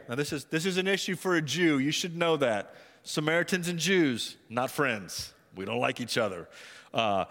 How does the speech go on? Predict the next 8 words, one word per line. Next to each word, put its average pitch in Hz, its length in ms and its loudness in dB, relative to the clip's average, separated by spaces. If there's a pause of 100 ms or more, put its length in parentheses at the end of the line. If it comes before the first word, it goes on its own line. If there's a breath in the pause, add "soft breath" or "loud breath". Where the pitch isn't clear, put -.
(400 loud breath)
at 120 160 0
all, 120 640 2
we 127 160 0
don't 117 160 0
like 110 220 2
each - 180 -2
other. 95 240 0
Like, 98 160 -2